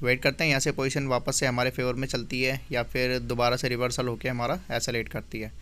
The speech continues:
अभी मैक्सिमम प्रॉफिट की बात करें तो सेवन हंड्रेड तक का प्रॉफिट शो कर दिया है और अभी देख सकते हैं वापस से हमारी पोजीशन जो है सेकंड टाइम न्यूट्रल हो चुकी है और अभी मुझे लगता है कि यहाँ पे शायद हमारा स्टॉप लॉस हिट हो जाए।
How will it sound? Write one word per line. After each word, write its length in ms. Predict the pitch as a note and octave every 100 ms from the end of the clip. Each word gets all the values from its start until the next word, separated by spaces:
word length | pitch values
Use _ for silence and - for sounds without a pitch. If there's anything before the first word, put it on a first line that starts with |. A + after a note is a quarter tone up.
| - - - -
अभी 200 | B2 B2
मैक्सिमम 340 | B2+ B2+ - C#3
प्रॉफिट 320 | B2+ B2 C3
की 100 | C#3+
बात 240 | B2+ B2 B2
करें 240 | C3 D#3
तो 420 | D#3 B2+ B2 A#2+ A#2
सेवन 260 | - B2+
हंड्रेड 280 | C3 B2+ B2+
तक 140 | C3+
का 100 | B2
प्रॉफिट 280 | B2 B2 B2
शो 160 | - A#2+
कर 180 | - A#2+
दिया 220 | A#2+ C#3
है 100 | -
और 280 | - A#2 A#2
अभी 140 | A#2
देख 140 | B2 B2
सकते 220 | C3+ -
हैं 80 | C3
वापस 280 | A#2 C3
से 100 | -
हमारी 180 | C3 B2+
पोजीशन 380 | B2 B2 B2 B2+
जो 80 | B2+
है 100 | B2+
सेकंड 380 | C3 B2+ B2 C3
टाइम 280 | C#3+ B2+ B2
न्यूट्रल 300 | B2 A#2 C3
हो 120 | B2 A#2
चुकी 260 | - C3+
है 120 | D3+ G3 - - - - -
और 300 | C3 B2+ B2 A#2+
अभी 180 | B2+ B2
मुझे 220 | C#3 C3+
लगता 220 | C3+ - C3+
है 40 |
कि 60 | C3+
यहाँ 160 | B2+
पे 120 | A#2+ C3+
शायद 240 | - B2+
हमारा 260 | B2 B2 B2+
स्टॉप 320 | - A#2+ -
लॉस 120 | B2+
हिट 120 | B2
हो 60 | B2
जाए। 160 | C3